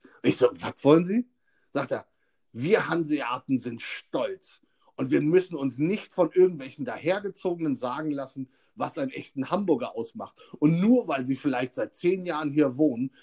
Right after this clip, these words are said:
bedeutet das nicht, dass sie uns als Hamburger einschätzen können." Du hast schon gesehen, dass die Mutter ihm so ein bisschen auf den,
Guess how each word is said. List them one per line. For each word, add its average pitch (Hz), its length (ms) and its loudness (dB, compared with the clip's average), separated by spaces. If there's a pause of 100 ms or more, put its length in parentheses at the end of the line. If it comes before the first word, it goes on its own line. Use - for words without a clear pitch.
(100)
bedeutet 147 440 2
das 127 160 -6
nicht, 202 260 -4
dass 147 120 -4
sie 165 100 -6
uns 220 260 -2
als 135 220 -6
Hamburger 170 380 0
einschätzen 131 520 -4
können." - 260 -12 (460)
Du - 80 -2
hast 135 120 -2
schon 202 120 2
gesehen, 160 260 4
dass 175 160 -2
die 165 80 -6
Mutter 190 320 8
ihm 165 160 0
so 156 80 2
ein 147 100 0
bisschen 156 280 -4
auf 147 140 -4
den, 131 200 0